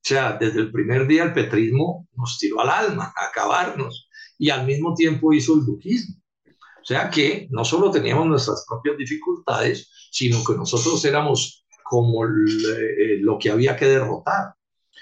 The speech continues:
Y si usted se fija, se confirma una cosa, s-, s-,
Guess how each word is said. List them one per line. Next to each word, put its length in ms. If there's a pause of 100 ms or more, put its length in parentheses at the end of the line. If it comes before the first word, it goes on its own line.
(200)
Y 80
si 120
usted 180
se 160
fija, 500 (480)
se 240
confirma 460
una 160
cosa, 400 (580)
s-, 760 (420)
s-, 400